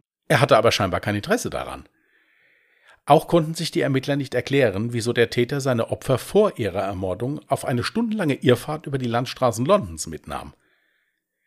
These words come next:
Wäre es ihm um einen ruhigen Platz gegangen, um Valerie zu vergewaltigen und die Morde zu begehen,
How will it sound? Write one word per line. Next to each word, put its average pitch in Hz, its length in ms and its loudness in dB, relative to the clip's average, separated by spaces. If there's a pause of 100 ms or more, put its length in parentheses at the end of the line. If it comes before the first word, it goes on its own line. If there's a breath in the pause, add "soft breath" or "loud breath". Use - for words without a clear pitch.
(260)
Wäre 170 300 6
es 156 120 2
ihm 156 160 2
um 127 80 -6
einen 117 240 2
ruhigen 151 300 4
Platz 208 320 2
gegangen, 117 320 -2
um 101 120 -6
Valerie 143 320 2
zu - 120 -8
vergewaltigen 117 640 0
und 113 140 -10
die 104 60 -2
Morde 151 260 2
zu 104 140 -8
begehen, 101 460 -8